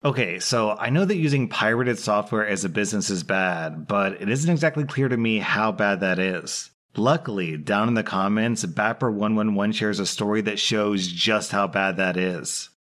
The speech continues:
A large tool-dye mold shop got hit hard for the same thing in two thousand five after they screwed with one of their employees. The shop had around fifty workstations, and all workstations except for one were using pirate versions.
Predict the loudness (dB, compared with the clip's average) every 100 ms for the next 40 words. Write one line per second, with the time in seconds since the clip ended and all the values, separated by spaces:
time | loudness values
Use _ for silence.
0 | _ 0 0 2 2 0 -4 -2 -2 2
1 | 2 2 0 0 0 0 0 0 -2 -2
2 | -2 -4 -4 -2 2 2 0 -2 -4 0
3 | 0 0 0 0 0 0 0 0 0 0
4 | -2 0 0 0 -2 -2 0 0 -2 -2
5 | -2 -2 0 0 0 0 -2 0 0 0
6 | -2 -6 -10 -10 -14 _ -4 0 2 2
7 | 2 0 0 0 0 -2 -4 -2 -2 0
8 | -2 -2 -2 0 0 0 0 -2 -4 -4
9 | 0 0 -2 -4 0 2 2 0 -2 0
10 | 0 0 0 -2 -2 -2 -2 -2 0 0
11 | 2 0 0 0 0 0 0 -2 -2 -2
12 | -2 -4 -8 -6 -8